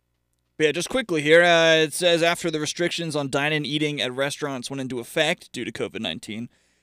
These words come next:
a large number of employees were furloughed, and only a few days later, they received a letter from the company saying their, uh, saying a number of stores would not be reopening, including the Boone store." According to the report, an I hop company spokesperson also confirmed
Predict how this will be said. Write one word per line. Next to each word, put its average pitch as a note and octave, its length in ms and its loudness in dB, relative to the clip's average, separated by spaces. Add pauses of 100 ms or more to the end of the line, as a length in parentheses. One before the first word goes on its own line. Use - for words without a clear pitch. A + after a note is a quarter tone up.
(120)
a C3+ 120 2
large D#3+ 360 2
number D#3 220 2
of C3 100 -2
employees D3+ 560 0
were B2 100 -4
furloughed, E3+ 800 0 (1000)
and C3 100 -8
only C3 180 -6
a - 20 -14
few D3+ 220 -6
days C3+ 300 0
later, D3+ 300 4
they C3+ 140 0
received B2+ 400 -4
a B2 80 -2
letter C3+ 340 0
from B2+ 140 -16
the A#2+ 80 -12
company C#3 440 -6
saying C3+ 320 -4
their, B2 400 -2
uh, A2+ 380 -8
saying E3 240 -4
a C#3 60 -2
number F#3 400 2
of C3+ 100 -2
stores E2+ 480 -6 (460)
would C3+ 120 -8
not B2 140 -4
be B2+ 120 -8
reopening, A#2 520 -6
including C3+ 520 -2
the B2 60 -12
Boone C3+ 220 -8
store." C#2+ 320 -14 (500)
According D3 300 -2
to C#3 100 -6
the C3+ 120 0
report, D3 460 4
an C#3 180 -2
I C#3+ 200 -2
hop C#3 380 -2 (260)
company C#3+ 300 -8
spokesperson C#3 640 -2
also C#3 200 -4
confirmed B2 560 -6